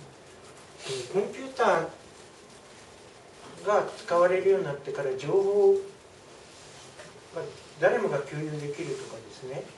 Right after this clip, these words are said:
あるいはものすごくたくさんの情報を一度に集めて、いろんな人の動き方を解析するとか、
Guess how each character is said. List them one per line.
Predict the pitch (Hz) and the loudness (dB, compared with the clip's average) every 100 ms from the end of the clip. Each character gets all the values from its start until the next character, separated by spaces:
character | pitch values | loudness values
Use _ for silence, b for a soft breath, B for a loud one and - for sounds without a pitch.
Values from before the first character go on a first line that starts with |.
| - - - - - | -20 -20 -20 -20 -8
あ | 147 | -6
る | 202 | -2
い | 220 | 4
は | 180 - - - - - 139 | 4 2 -8 -20 -20 -18 -8
も | 143 | -4
の | 175 | -4
す | 170 | -6
ご | |
く | - | -8
た | 160 156 | -8 -6
く | |
さ | - 190 | -4 -4
ん | |
の | 180 147 | -2 -4
情 | 143 | -4
報 | 139 139 | -2 -4
を | |
一 | 131 - | -4 -4
度 | 190 | -2
に | |
集 | 165 147 175 | -2 -4 -6
め | 170 | -6
て、 | 156 220 208 - - - - - - - - - - - - - - - - - - 147 - - - - | -4 0 2 0 -4 -18 -20 -20 -20 -20 -20 -20 -20 -20 -20 -20 -20 -20 -20 -18 -14 -14 -16 -20 -18 -10
い | |
ろ | 175 | -6
ん | 185 | -2
な | 185 | -2
人 | 190 170 | -2 -4
の | 139 | -4
動 | 147 151 | -4 -6
き | - | -6
方 | 156 151 143 | -4 -2 -2
を | 127 | -2
解 | - 135 | -4 -6
析 | 131 139 | -6 -10
す | - 139 | -12 -10
る | 135 | -8
と | 135 | -6
か、 | 127 131 | -6 -6